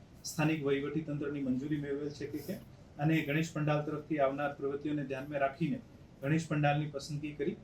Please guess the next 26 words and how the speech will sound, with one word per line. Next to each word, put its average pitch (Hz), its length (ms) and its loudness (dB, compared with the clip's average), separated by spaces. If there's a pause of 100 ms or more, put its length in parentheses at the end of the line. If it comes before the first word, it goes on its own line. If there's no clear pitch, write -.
(200)
સર્વશ્રેષ્ઠ 180 680 2
પંડાલને, 151 560 2 (480)
અ, 131 400 2
પ્રથમ - 420 4
ક્રમે 160 280 2
જે 143 120 -4
આવશે 131 320 -2
આને 139 220 -4
રૂપિયા 131 260 0
પાંચ 135 340 -2
લાખ, 165 180 0 (520)
દ્વિતીય 170 280 4
ક્રમે 165 300 6
જે 151 100 0
આવશે 139 280 2
આને 135 160 0
રૂપિયા 127 300 -2
ત્રણ 175 240 2
લાખ - 400 -2
અને 151 140 -4
તૃતીય 170 400 2
ક્રમે 151 260 0
જે 135 100 -4
આવશે 131 280 -8
આને 143 160 -4
રૂપિયા 135 280 -4